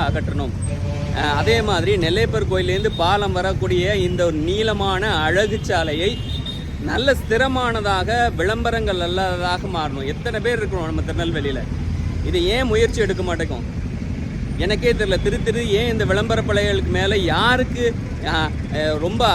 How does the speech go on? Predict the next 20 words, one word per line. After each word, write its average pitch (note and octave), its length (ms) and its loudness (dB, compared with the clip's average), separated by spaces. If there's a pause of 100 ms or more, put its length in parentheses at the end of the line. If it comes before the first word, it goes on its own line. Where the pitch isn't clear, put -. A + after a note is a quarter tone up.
(200)
பிடிமானம் B3 500 0
இருக்கிறதுன்னு G#3+ 540 0
எனக்கு F3 200 0
தெரியல. D#3+ 320 -2 (540)
இத்தனை G#3 340 0
விபத்துகள் G3+ 600 4
நடந்தும் G#3+ 460 2 (160)
ஏன் A#3 240 4
நடக்கல? F#3+ 340 2 (380)
அதனால F#3 340 2
மாவட்ட G3+ 440 0
ஆட்சித்தலைவர் F3+ 640 0
இது E3+ 160 2
மீது F#3 260 4
கவனம் - 380 4
கொண்டு, - 260 6 (640)
நெடுஞ்சாலைத்துறையில A#3 1000 4 (120)
ஏன் G#3 200 2
விளம்பரம் F#3+ 400 0
பண்றீங்க, D#3 360 -2